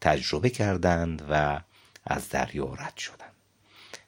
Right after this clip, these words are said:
ببینیم که چقدر زیبا خراب کتاب سفر زغر صدیق و دو شیفراخا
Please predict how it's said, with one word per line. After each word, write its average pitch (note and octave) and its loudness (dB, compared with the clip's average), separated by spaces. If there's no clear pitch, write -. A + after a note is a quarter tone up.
ببینیم D2 -4
که - -6
چقدر G2+ 0
زیبا E2+ 2
خراب - -2
کتاب - -8
سفر E2+ -4
زغر D2 -4
صدیق - -2
و - -4
دو - -6
شیفراخا - 2